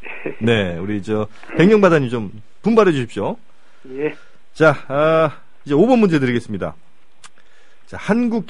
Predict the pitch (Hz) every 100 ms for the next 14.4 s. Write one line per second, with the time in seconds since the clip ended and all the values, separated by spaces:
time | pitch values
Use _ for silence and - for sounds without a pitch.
0 | 147 165 160 143 - 214 165 123 117 -
1 | 113 - - - - - - 117 95 131
2 | - 90 82 131 165 185 180 180 170 165
3 | 147 143 220 202 117 95 85 139 - 160
4 | 131 127 127 113 101 117 110 135 151 120
5 | 101 143 - - - - - - 151 190
6 | 151 131 160 165 131 110 110 120 - -
7 | - - - - - - 165 233 233 226
8 | 208 185 160 143 120 135 139 113 82 95
9 | 160 214 214 156 147 135 104 - 196 214
10 | 190 180 131 156 190 160 107 87 67 143
11 | 143 185 175 160 139 120 101 151 143 196
12 | 180 147 135 117 95 - 170 156 123 110
13 | - 165 196 - - - - - 127 139
14 | 127 113 165 92